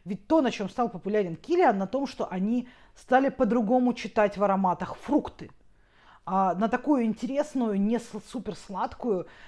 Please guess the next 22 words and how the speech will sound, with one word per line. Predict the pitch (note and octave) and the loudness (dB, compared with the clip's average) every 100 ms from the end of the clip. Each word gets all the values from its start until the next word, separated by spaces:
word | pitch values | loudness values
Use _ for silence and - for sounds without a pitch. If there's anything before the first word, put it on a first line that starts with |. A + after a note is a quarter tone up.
| - | -16
а, | - F#3 F3+ F3+ | -4 -2 -2 -4
хитро | - - B3 A3 | -8 -8 -2 0
закрученную | G3+ G3+ C4 - G#3 F#3 | 0 -2 -4 -2 -2 -2
гурманику. | F3 F#3+ A#3 A3 D#3+ - - - | -2 -2 0 0 -4 -12 -18 -8
Мартин | G3 A3+ - B3 | -4 -4 -4 -4
Микалев | A3 A3 A#3 G3+ | -4 -2 -2 -2
делала | D#3+ G3 F3 | -2 -2 -2
это | F3 F3 | -4 -4
раньше. | F3+ F#3 - - - _ _ - - - | -4 -4 -6 -14 -20 _ _ -20 -20 -10
А, | F3 E3+ | -4 -4
та | - G3 | -2 -2
же | A3 | 0
самая | - C4+ C4 - | 2 4 2 4
Ананда, | C4+ A#3 G#3+ G#3+ G3 G#3+ A3 - - - | 4 6 6 4 4 6 4 -2 -20 -10
а, | - F#3+ F3+ F3+ | -2 0 0 0
и, | G3+ A3 | -2 -4
собственно, | - G#3+ - G3 G3 | -2 -4 -4 -4 -2
ее | F#3+ F#3+ | 0 -2
последователи, | F#3+ F3+ F#3+ G#3 G3+ E3+ D#3+ | -4 -6 -6 -2 -2 -4 -6
там, | D#3+ D3+ | -8 -8
Ананда | D#3+ E3+ E3 D#3+ | -6 -6 -4 -6
Дольче, | C#3+ F#3 G3 - - A#2+ | -2 -2 -2 -4 -8 -10